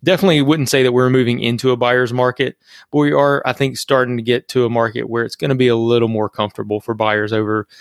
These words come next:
I'd say, over the next quarter. Things are gonna be a little more comfortable for buyers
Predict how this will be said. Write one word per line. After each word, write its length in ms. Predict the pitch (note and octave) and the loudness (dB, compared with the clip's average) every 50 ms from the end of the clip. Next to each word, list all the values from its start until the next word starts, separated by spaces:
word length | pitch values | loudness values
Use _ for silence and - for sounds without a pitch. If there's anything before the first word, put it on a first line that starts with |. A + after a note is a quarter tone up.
| - - - | -12 -6 -4
I'd 140 | G3 G3+ | -4 -2
say, 140 | - A#3 E3 | 0 0 2
over 180 | C3+ A#2+ A#2 A#2 | 2 2 2 0
the 100 | A2 A2 | 0 0
next 200 | G#2 G#2 - - | -2 -2 -4 -4
quarter. 320 | - A#2+ G#2+ G#2+ G#2+ G#2+ A2 | -4 -2 -2 -2 -2 -4 -2
Things 260 | - C3+ C3 B2 B2+ | 0 0 0 0 0
are 60 | B2+ | 0
gonna 140 | C3 B2 A#2 | 0 0 0
be 80 | A#2+ A#2+ | 0 0
a 60 | A2+ | 2
little 180 | A2+ A2+ A2 G#2+ | 2 0 0 -2
more 160 | G#2 G#2 G2+ | -4 -8 -8
comfortable 440 | - - G#2+ - _ _ - G#2+ G2+ | -6 -6 -6 -6 _ _ -8 -8 -6
for 140 | - A#2 | -6 -6
buyers 460 | A2 G#2+ G#2 G#2 G#2 G#2+ G#2+ - - | -4 -2 -2 0 0 -2 -4 -6 -10